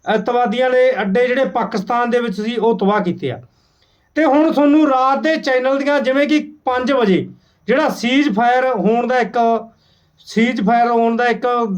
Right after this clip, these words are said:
ਵੀਡੀਓ ਆ ਗਿਆ ਸੀ ਲੋਕਾਂ ਦੇ ਸਾਹਮਣੇ। ਤੇ ਪਰ ਕਈ ਚੈਨਲਾਂ ਵੱਲੋਂ ਲੋਕਾਂ ਨੂੰ ਐਵੇਂ ਡਰਾਇਆ ਗਿਆ, ਜਿਵੇਂ ਕਿ ਕਈ ਜਗ੍ਹਾ 'ਤੇ ਫੇਕ ਖਬਰਾਂ ਆਈਆਂ ਕਈ ਚੈਨਲਾਂ ਵੱਲੋਂ। ਰਾਤ ਇੱਥੇ ਬੰਬ ਡਿੱਗ ਗਿਆ ਜੀ,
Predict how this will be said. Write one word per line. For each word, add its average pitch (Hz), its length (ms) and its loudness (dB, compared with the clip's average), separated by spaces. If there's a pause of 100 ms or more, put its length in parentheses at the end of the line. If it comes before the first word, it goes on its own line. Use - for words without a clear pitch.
(400)
ਵੀਡੀਓ 240 380 2
ਆ 226 140 0
ਗਿਆ 226 200 0
ਸੀ 226 160 -4
ਲੋਕਾਂ 208 340 -2
ਦੇ 240 100 -4
ਸਾਹਮਣੇ। 254 380 -2 (500)
ਤੇ 311 100 2
ਪਰ 294 360 -2 (440)
ਕਈ 359 260 2
ਚੈਨਲਾਂ 277 500 0
ਵੱਲੋਂ 220 400 2
ਲੋਕਾਂ 285 480 0
ਨੂੰ 294 160 4
ਐਵੇਂ 277 240 2
ਡਰਾਇਆ 240 400 2
ਗਿਆ, 240 360 0 (400)
ਜਿਵੇਂ 247 320 0
ਕਿ 254 220 -4 (500)
ਕਈ 330 220 4
ਜਗ੍ਹਾ 262 320 0
'ਤੇ 233 220 0 (580)
ਫੇਕ 262 360 0
ਖਬਰਾਂ 240 300 0
ਆਈਆਂ 240 280 2
ਕਈ 311 260 0
ਚੈਨਲਾਂ 240 380 0
ਵੱਲੋਂ। 214 360 2
ਰਾਤ 160 320 0 (800)
ਇੱਥੇ 277 320 2 (320)
ਬੰਬ 226 260 2
ਡਿੱਗ 262 160 0
ਗਿਆ 269 240 0
ਜੀ, 247 160 -2